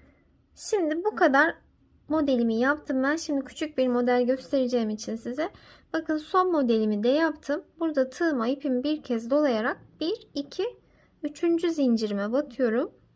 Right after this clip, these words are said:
Bir kenar trabzanı yapıyorum. Sonrasında bakın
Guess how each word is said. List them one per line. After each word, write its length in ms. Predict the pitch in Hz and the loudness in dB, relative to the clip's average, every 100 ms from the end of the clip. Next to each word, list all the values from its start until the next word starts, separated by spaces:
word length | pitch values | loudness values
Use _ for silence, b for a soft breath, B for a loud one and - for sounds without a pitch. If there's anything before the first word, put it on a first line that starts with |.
| _ _ _ - | _ _ _ -12
Bir 200 | 320 381 | -8 -8
kenar 400 | - 294 285 285 | -2 2 4 2
trabzanı 500 | 277 226 208 208 220 | 0 -2 -2 -2 0
yapıyorum. 500 | 294 240 - - - _ _ _ _ _ b b b b b b | 0 -2 -6 -12 -12 _ _ _ _ _ b b b b b b
Sonrasında 840 | - - 403 370 339 311 302 311 | -8 2 2 2 -2 -4 0 0
bakın 380 | 330 294 - 330 | 0 0 -2 -4